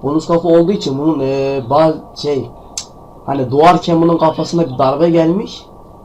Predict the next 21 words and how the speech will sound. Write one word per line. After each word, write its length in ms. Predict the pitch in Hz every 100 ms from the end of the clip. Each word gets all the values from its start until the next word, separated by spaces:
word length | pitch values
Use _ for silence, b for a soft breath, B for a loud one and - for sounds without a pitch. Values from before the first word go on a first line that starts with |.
| - - - -
Çocuğun 540 | - 147 147 185 208 - - - 110 - - - -
beyninin 560 | 147 165 185 175 165
yarısı 340 | 190 196 170 208
algılamıyor 600 | 156 143 160 175 143 120
yani. 280 | 110 98 90 - - - - - - - - - -
Ya 100 | 127
algılamadığı 600 | 135 147 156 208 190 165 156
için 460 | 160 175 226 233
biz 120 | 190 -
algılamayan 640 | 160 160 180 196 196 170
tarafa 300 | 165 156 165
göndermiş. 640 | 160 135 120 110 107 - 120
Algılayan 440 | 127 139 151 151
tarafa 280 | 160 160 156
gönderseydik 760 | 160 160 170 170 190 170 220 - - - -
çocuk 260 | - 180
anlardı. 560 | 147 143 160 147 101 95 - - - - - - - - -
Biz 220 | 190 131
yanlış 420 | 135 165 185 -
yapmışız 480 | 117 - - 101 -
tabii. 220 | 131